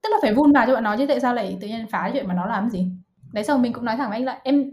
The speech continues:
em thấy cư xử như này là không được đâu ấy. Em sẽ không bao giờ làm như vậy với cả người yêu của bạn. Em là con trai ấy." Đấy, thì anh ấy cũng, ừ, ừ,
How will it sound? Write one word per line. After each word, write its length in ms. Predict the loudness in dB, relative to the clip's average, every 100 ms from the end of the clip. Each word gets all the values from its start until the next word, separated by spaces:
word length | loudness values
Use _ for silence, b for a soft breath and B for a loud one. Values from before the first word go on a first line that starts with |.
| -2
em 140 | 0
thấy 460 | 2 -2 -4 -6 -4
cư 100 | -2
xử 160 | 0
như 60 | 0
này 160 | 0 0
là 80 |
không 200 | 0 2
được 140 | 2 2
đâu 220 | -2 0
ấy. 120 | -2 -4 -14 _ _ _ _ _ _ _ _ _ _
Em 480 | -2 -2 -2 -2 -4 -4 -8 -10
sẽ 140 | -10 0
không 120 | 2
bao 80 | 4
giờ 120 | 2
làm 320 | 0 0 0
như 120 | 0
vậy 140 | -2 -4 -2
với 140 | 0 0
cả 340 | 0 -2 -6 -10 -12 -4
người 180 | -2 0
yêu 240 | 4 2 2
của 80 |
bạn. 200 | -2 -2 -4 -14 -8
Em 200 | -4 -4
là 120 | -4
con 100 | -4 -2
trai 280 | -2 -2
ấy." 120 | -2 -6 -10 _
Đấy, 180 | -6 -6 -6
thì 160 | -6 -4
anh 200 | 0 0
ấy 60 | 0
cũng, 220 | -4 -6 -4
ừ, 220 | -4 -4 -6 -12 _ _ _ _ _ _ _ -2
ừ, 260 | 0 0